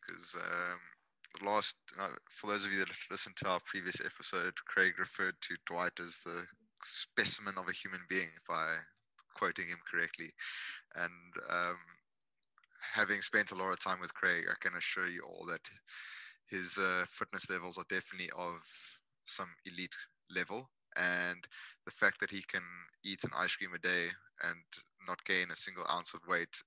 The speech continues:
is quite amazing in itself. So I think considering the balance he lives by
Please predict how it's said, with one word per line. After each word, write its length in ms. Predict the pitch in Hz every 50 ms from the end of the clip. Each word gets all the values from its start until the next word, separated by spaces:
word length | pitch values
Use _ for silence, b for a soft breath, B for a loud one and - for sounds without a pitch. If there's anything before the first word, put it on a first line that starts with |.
| -
is 300 | - 87 80 78 - - - - -
quite 220 | - - 95 85 -
amazing 400 | 85 85 85 85 85 80 82 82
in 80 | 80 80
itself. 380 | 78 - - - 82 82 -
So 140 | - - 92
I 120 | 87 82 80 -
think 140 | - 90 82 - - B B B B B B B B B B B _ _ _ _ _ _ _ _ _ _ 120 120 -
considering 460 | - - 117 110 - 135 120 127 127 120
the 80 | 117
balance 400 | 107 - 110 107 110 113 113 110
he 80 | - 107
lives 220 | 104 110 107 104
by 240 | - 113 110 120 127